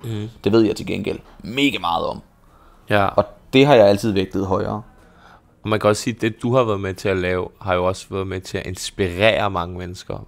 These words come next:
Speaker 1: hvor at mange mennesker laver et eller andet, tager en eller anden uddannelse, arbejder for sig selv, tjener en masse penge, men det er ikke sikkert, at deres legacy, når de engang dør, har været med til at inspirere en masse mennesker til at gøre en masse ting, eller positive ting.
Speaker 2: Nej.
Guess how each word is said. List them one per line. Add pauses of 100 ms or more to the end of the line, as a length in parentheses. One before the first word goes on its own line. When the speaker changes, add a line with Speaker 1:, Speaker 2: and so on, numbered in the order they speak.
Speaker 1:
hvor
at (720)
mange
mennesker
laver
et
eller
andet,
tager
en
eller
anden
uddannelse,
arbejder
for
sig
selv,
tjener
en
masse
penge,
men (320)
det
er
ikke
sikkert, (100)
at (560)
deres
legacy, (240)
når
de
engang
dør,
har
været
med
til
at
inspirere
en
masse
mennesker
til
at
gøre
en
masse
ting,
eller
positive
ting. (200)
Speaker 2:
Nej.